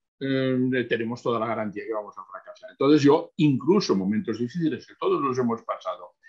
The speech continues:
en trabajos muy duros, con interlocutores muy diferentes, ¿no? Eh, tenemos que hacer acopio de coraje, de patriotismo,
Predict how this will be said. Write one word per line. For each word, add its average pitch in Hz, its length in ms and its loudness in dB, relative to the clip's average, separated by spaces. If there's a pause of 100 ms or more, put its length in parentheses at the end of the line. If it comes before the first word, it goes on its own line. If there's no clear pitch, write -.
(140)
en 135 160 4
trabajos 123 480 2
muy 127 240 6
duros, 123 340 6
con 127 180 4
interlocutores 107 840 2 (440)
muy 151 240 6
diferentes, 95 800 -6
¿no? - 280 -8 (400)
Eh, 127 560 2 (480)
tenemos 127 300 0
que 139 80 -10
hacer 117 140 -6
acopio 113 480 -2
de 110 120 -2
coraje, 135 460 -2
de 127 100 0
patriotismo, 135 1080 -6